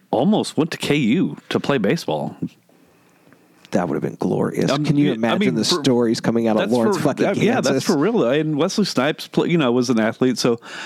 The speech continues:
Speaker 1: I think that helps in this situation because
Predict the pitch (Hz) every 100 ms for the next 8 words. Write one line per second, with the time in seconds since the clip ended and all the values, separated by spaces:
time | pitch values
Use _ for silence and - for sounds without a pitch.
0 | - - 170 190 190 151 - - - 175
1 | - - - 131 123 - 127 - 135 131
2 | 110 110 - 117 110 101